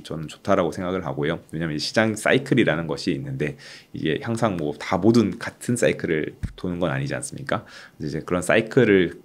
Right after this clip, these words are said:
통해서 리스크 관리와 이 수익성을 같이 한다면은 뭐 백 프로 코인만 할래, 이거는 조금은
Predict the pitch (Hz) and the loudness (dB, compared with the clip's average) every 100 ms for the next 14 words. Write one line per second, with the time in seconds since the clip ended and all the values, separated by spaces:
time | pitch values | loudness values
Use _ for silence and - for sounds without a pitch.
0 | - - 92 90 120 143 98 - - 101 | -12 -2 0 2 0 2 0 0 0 2
1 | 87 78 - - 76 78 98 156 - 110 | 4 0 -6 -4 0 4 4 2 -2 0
2 | 127 101 85 78 - - 107 87 82 80 | 2 2 0 -2 -6 -6 -4 -2 -2 -2
3 | 78 127 143 - - - - - - 117 | -2 -4 -4 -12 -18 -16 -12 -12 2 4
4 | 98 85 - - - 120 110 80 76 76 | 6 4 -4 -10 0 0 2 -2 -2 -2
5 | 69 - 104 104 80 - - 92 80 | -2 0 2 2 -2 -6 -4 -4 -4